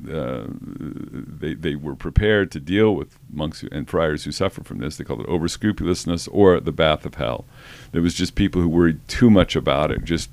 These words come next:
almost collapsed from it psychologically. So there were various methods that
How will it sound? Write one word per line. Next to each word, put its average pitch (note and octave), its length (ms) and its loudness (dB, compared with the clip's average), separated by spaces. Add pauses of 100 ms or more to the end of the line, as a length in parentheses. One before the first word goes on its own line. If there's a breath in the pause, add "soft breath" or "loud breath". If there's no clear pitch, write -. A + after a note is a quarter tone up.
(120)
almost E2+ 400 0
collapsed D#2+ 680 0
from C2+ 280 -6
it - 180 -14
psychologically. - 960 -6
So G#2 360 6
there G2 140 4
were G2 140 4
various G2+ 560 4
methods E2 840 -2
that D2 180 -4